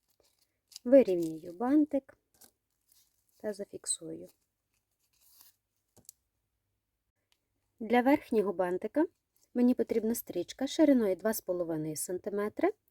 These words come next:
довжиною двадцять сантиметрів, два відрізки декоративної стрічки та два відрізки однотонної репсової стрічки. Я беру стрічку, складаю її ось так.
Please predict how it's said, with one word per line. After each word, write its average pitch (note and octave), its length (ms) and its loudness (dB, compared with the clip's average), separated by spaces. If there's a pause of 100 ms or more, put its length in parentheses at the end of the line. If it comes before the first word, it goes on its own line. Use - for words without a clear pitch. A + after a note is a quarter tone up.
(320)
довжиною B3+ 800 6 (1300)
двадцять G#3+ 500 0
сантиметрів, G#3+ 760 -2
два G#3+ 180 -2
відрізки F#3+ 440 -8
декоративної E3+ 760 -4
стрічки - 460 -2
та G#3 140 -4
два G3 220 -2
відрізки G3+ 560 -4
однотонної G3+ 680 -4
репсової E3+ 560 -8
стрічки. - 680 -10 (1400)
Я C#4+ 180 6
беру G3+ 240 2
стрічку, - 520 -6 (260)
складаю G#3 480 -2
її G3+ 200 -2
ось A3+ 220 -6
так. - 380 -10